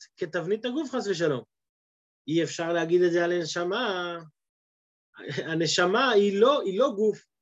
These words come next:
היא אומנם מתלבשת בגוף, אבל היא לא גוף. אלא כולה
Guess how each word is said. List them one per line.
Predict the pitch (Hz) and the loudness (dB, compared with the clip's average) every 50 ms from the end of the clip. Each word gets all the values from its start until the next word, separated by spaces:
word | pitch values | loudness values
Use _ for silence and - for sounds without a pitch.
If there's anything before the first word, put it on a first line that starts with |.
| _ _ _ - _ _ _ - | _ _ _ -20 _ _ _ -4
היא | 139 | -2
אומנם | 135 131 143 170 214 233 | -2 0 0 -2 -2 -2
מתלבשת | 233 214 - - 185 180 170 226 294 277 294 247 | -2 -4 -2 -2 -4 -2 -2 -4 -4 -4 -4 -6
בגוף, | 202 190 175 160 139 127 - - _ - | -6 -6 -6 -6 -6 -10 -10 -12 _ -16
אבל | 127 120 120 120 | -10 -6 -4 -4
היא | 117 139 214 233 214 208 | -2 -2 -4 -2 0 2
לא | 214 214 | 2 2
גוף. | 208 185 226 226 175 - - _ _ _ _ _ _ _ _ _ - | 2 0 -2 -10 -10 -12 -16 _ _ _ _ _ _ _ _ _ -2
אלא | 196 240 262 254 247 - - | 2 2 2 2 0 -4 -2
כולה | 202 208 196 190 190 202 226 233 | 0 2 4 4 2 2 0 -4